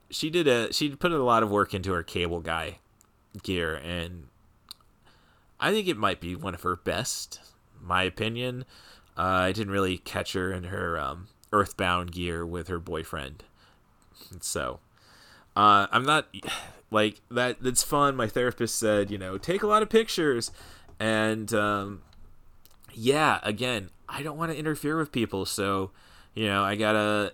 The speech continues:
image of Boba Fett, um, considering a comic book purchase. I've got, uh,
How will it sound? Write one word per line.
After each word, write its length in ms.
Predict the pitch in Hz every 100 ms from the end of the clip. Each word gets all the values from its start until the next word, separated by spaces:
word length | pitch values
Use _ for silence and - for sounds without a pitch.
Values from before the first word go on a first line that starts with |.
| -
image 360 | 110 120 117 110
of 260 | 110 101 95
Boba 340 | 104 113 113
Fett, 680 | - - 110 113 - - 107
um, 600 | 101 104 101 101 101 101 - - - - - - -
considering 760 | 113 95 - 104 110 110 113 110
a 60 |
comic 480 | - - 107 113 -
book 240 | 113 -
purchase. 1040 | - 117 113 - 120 113 110 110 107 - 95
I've 140 | 87
got, 480 | 90 90 85 - 92
uh, 220 | 82